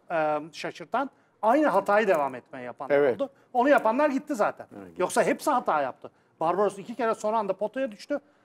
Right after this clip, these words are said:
Speaker 1: İkisinde de iki başka oyuncu çok büyük hata yaptığı için kaldı. İyi yemek yaptığı için değil. E, ne oldu? İkinci oldu. Belki birinci olacaktı. Serhat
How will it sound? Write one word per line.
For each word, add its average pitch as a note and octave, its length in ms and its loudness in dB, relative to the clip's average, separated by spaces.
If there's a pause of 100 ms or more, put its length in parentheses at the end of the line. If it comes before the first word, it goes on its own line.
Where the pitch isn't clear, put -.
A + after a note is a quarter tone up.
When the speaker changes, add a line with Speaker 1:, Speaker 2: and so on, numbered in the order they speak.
Speaker 1:
İkisinde A3+ 480 -6
de A#3 100 -2
iki G#3 220 -8
başka G#3+ 300 0
oyuncu B3 400 -2 (220)
çok G3 260 -2
büyük A#3+ 160 0
hata A3+ 320 2
yaptığı G3+ 280 2
için G3+ 260 -4
kaldı. C#3+ 280 -6
İyi E3+ 100 -8
yemek F3 280 -6
yaptığı F#3 260 -6
için F#3+ 240 -14
değil. F3+ 120 -12 (400)
E, F#3 100 -4
ne G3 60 -2
oldu? G#3 240 2
İkinci G3+ 340 -4
oldu. F3 180 0
Belki F3 260 -2
birinci G3+ 280 -6
olacaktı. C3+ 440 -10 (320)
Serhat G3 500 2